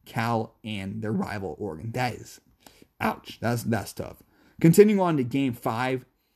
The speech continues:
O S U slate remains difficult as they travel to Salt Lake City to face the two-time defending South champs in the Utes. And this is actually one of those matchups where I think the Beavs could pull off the upset.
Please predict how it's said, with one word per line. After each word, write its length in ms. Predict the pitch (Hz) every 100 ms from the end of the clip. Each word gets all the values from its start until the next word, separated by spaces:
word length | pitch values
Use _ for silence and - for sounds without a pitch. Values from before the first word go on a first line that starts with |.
| _ _
O 160 | 143 147
S 100 | 139
U 80 |
slate 260 | 123 - 131
remains 300 | 123 127 117
difficult 500 | 123 123 147 143 -
as 240 | 113 110 113
they 80 | 113
travel 280 | 131 120
to 80 | 113
Salt 200 | - 120
Lake 120 | 110
City 300 | 113 127 131
to 60 | 117
face 240 | 117 117
the 100 | 117
two-time 480 | - 131 123 117 117
defending 320 | 113 117 117
South 320 | 113 123 113 -
champs 340 | 113 110 110
in 100 | 107
the 80 | 95
Utes. 420 | 110 135 135 - - _ - _ _ -
And 120 | 170
this 160 | 262 302
is 80 |
actually 220 | 320 320 247
one 180 | 202
of 60 | 214
those 100 | 160
matchups 480 | 117 113 143 175 -
where 100 | 135
I 40 |
think 220 | 123 139
the 100 | -
Beavs 400 | 170 123 131 117
could 200 | - 135
pull 140 | 123 139
off 140 | 135
the 100 | 101
upset. 500 | 110 113 131 131 -